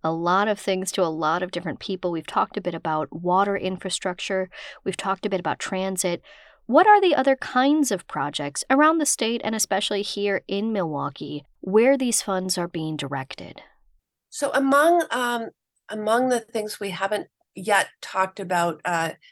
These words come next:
Speaker 2: specifically are, uh, boosting access to, uh, affordable, high-speed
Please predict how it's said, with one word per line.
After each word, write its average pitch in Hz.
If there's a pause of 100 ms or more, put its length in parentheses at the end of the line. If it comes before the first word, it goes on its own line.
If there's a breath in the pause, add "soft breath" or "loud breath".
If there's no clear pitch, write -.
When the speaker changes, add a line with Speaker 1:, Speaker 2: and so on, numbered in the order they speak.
(120)
Speaker 2:
specifically 269
are, 190 (360 soft breath)
uh, 202 (600)
boosting 285
access 202
to, 190
uh, 185 (140)
affordable, 233 (500 soft breath)
high-speed 202